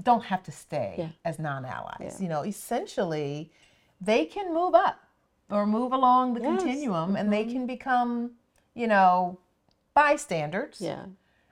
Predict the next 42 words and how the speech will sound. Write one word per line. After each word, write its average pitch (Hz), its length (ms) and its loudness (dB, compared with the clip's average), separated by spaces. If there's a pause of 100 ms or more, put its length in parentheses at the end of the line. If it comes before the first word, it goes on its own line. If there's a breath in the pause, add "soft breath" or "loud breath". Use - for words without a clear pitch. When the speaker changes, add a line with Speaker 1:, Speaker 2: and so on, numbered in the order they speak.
Speaker 1:
Um, 175 420 4
and, 208 220 -2
you 247 80 0
know, 180 120 4
we 202 180 -2
know, 202 440 2
we, 226 280 -4
we 247 140 -6
hear 294 180 -6
stories 214 300 -6
about 180 200 0
bystanders 151 440 -6
all 131 80 -6
the 131 60 -10
time. - 320 -12 (460 soft breath)
Um, 147 540 -4 (320)
we 202 200 -4
also 226 420 6
hear 156 500 -4
where, 147 500 -4
and, 190 220 -6 (240)
and 185 220 -8
I 160 80 -8
think 180 320 -6
you 151 100 -4
would 139 140 -8
know 143 240 -8
what 151 140 -6
a - 20 -10
bystander 202 560 -2
is, 254 300 -2
but - 320 -2 (180)
just - 440 -12 (220)
so 170 200 -6
that 156 140 -4
we 139 520 -8
are - 180 -10
on 147 140 -6
the 147 80 -10
same 139 300 -12
page, 190 480 -6
Speaker 2:
Mm-hmm. 240 240 -4